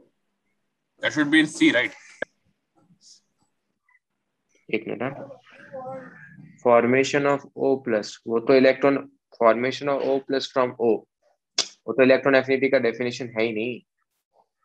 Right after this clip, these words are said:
Speaker 2: ओ प्लस में से, ओ प्लस बनाने के लिए O में से electron को remove करना पड़ेगा, तो वो तो एफिनिटी हुआ ही नहीं।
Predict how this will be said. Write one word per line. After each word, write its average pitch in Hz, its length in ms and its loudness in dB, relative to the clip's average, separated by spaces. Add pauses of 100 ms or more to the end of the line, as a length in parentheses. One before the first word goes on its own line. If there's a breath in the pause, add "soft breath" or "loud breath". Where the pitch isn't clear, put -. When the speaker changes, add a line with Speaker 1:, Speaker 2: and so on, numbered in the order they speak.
(2000)
Speaker 2:
ओ 131 180 4
प्लस 139 220 4
में 139 80 2
से, 139 200 2
ओ 127 160 4
प्लस 139 200 2
बनाने 139 360 0
के 143 60 -2
लिए 135 100 2
O 139 80 0
में 143 100 -2
से 147 100 -2
electron 139 360 -2
को 143 80 -2
remove 147 300 -2
करना 107 240 -4
पड़ेगा, 101 380 -12
तो - 340 -10
वो 110 60 2
तो 123 120 2
एफिनिटी 135 360 4
हुआ 120 180 4
ही 110 60 2
नहीं। 104 180 -4